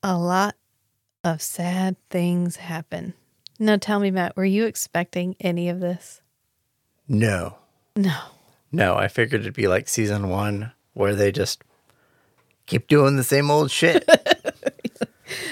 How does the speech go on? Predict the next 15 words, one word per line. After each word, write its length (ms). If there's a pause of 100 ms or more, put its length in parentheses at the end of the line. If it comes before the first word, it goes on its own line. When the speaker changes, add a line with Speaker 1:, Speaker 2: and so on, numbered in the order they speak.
(200)
Speaker 1:
Oh, 220
good. 640
Twenty-two 420
Speaker 2:
Same 220
Speaker 1:
more 80
Speaker 2:
old 160
Speaker 1:
episodes. 180
Speaker 2:
shit, 300
different 400
place. 560 (720)
But 240
it's 340 (500)
same 480
old 280
place, 580